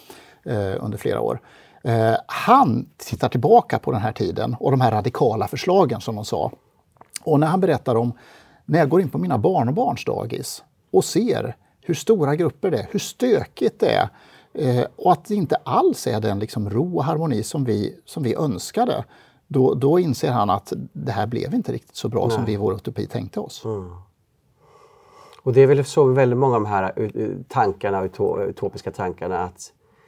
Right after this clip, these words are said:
Speaker 2: när de väl ser det så, så, så inser de att det, det här funkar inte.
Speaker 1: Mm.
Speaker 2: Mm.
Speaker 1: Och de här radikala idéerna, de fanns ju i över hela världen i slutet
Speaker 2: Ja.
Speaker 1: på åttio, på sextiotalet. Men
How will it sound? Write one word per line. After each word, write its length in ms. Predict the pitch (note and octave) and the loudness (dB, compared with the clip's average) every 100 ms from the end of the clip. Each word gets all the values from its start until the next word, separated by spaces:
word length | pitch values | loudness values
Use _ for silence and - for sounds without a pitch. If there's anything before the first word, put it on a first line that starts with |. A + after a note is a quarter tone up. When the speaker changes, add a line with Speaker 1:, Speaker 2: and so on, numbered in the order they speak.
| _ _ _ _ | _ _ _ _
Speaker 2:
när 460 | - A2 A2+ A#2+ A#2+ | -6 0 4 6 6
de 140 | A#2+ | 2
väl 180 | G#2+ G2 | 0 -2
ser 280 | - G2 F2 | -2 -2 -2
det 100 | F2+ | -4
så, 380 | G2+ F#2 - - - | -4 -4 -4 -10 -14
så, 460 | - G2+ F#2 E2+ - - | -6 -2 0 -2 -4 -8
så 200 | E2 - | -8 -4
inser 280 | G2 F#2+ F#2+ | -4 -4 -6
de 60 | F2+ | -10
att 80 | - | -8
det, 100 | F#2+ | -8
det 120 | - | -6
här 80 | - | -2
funkar 320 | C#3+ G2+ G#2 | 0 0 0
inte. 240 | C3+ - | 0 0
Speaker 1:
Mm. 260 | C3 A2 C#3 - | -2 0 -4 -6
Speaker 2:
Mm. 340 | A2+ G2+ F#2 F#2 - - - | -4 -4 -6 -12 -20 -20 -6
Speaker 1:
Och 420 | - C3 C3 C3 - | 2 6 6 4 0
de 280 | D3 C3+ A#2 | 0 0 2
här 220 | A2+ A#2 | 2 2
radikala 460 | A#2 A#2+ B2 G#2 | 2 0 0 0
idéerna, 360 | D3+ C3+ C3+ A#2+ | 0 0 0 0
de 120 | G#2 | -2
fanns 320 | - G#3 - | 0 -2 0
ju 120 | A#2+ - | -4 0
i 120 | B2+ | 2
över 140 | A2 | 2
hela 200 | A2 A2 | 2 0
världen 380 | G#2 A3 G#3+ G2+ | 2 0 0 -4
i 40 | - | -4
slutet 240 | F#2+ A#2+ | -4 0
Speaker 2:
Ja. 80 | G#2+ | 0
Speaker 1:
på 60 | |
åttio, 180 | - G2+ - _ | 0 -4 -12 _
på 100 | C#3+ | -4
sextiotalet. 680 | C3 - - G#3 C#3 - - _ _ _ | -4 -4 -2 0 0 -4 -12 _ _ _
Men 720 | - A#2+ C#3+ E3 G2 D#2+ D#2 | -4 0 2 2 0 -2 -6